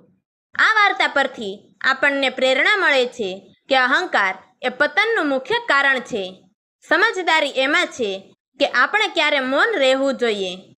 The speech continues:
સાચો જ્ઞાની એ હોય છે જે પોતાના બળ સાથે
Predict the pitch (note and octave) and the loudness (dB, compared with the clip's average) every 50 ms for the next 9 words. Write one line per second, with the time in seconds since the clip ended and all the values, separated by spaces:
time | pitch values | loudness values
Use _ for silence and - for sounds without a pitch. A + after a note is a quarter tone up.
0 | _ _ _ _ _ _ _ - D4 C#4+ D#4+ D#4 A#4 A#4 F#4 E4+ F4 D#4+ D#4 D4 | _ _ _ _ _ _ _ -2 0 0 0 0 -2 -2 0 0 0 0 0 0
1 | C4+ A3 C#4+ D#4+ E4 D4+ C4+ C4 B3+ A#3+ - - - G#3 F#3+ F#3+ G3 - - _ | -2 0 2 2 2 2 2 2 2 0 -2 -4 -6 -6 -6 -6 -8 -14 -20 _
2 | _ _ - G#3 C4+ C4+ A#3+ C#4+ D4 C#4+ D4 C#4+ C#4 C4+ C4 B3 A3+ C4 D4+ F#4+ | _ _ -2 0 0 0 2 2 0 2 2 0 0 2 0 0 2 4 4 4
3 | A4 F#4+ - D#4 B3+ B3 - C4 G#3 F#3+ G3+ G#3 _ | 2 2 0 -2 -2 0 -2 -4 -6 -6 -8 -12 _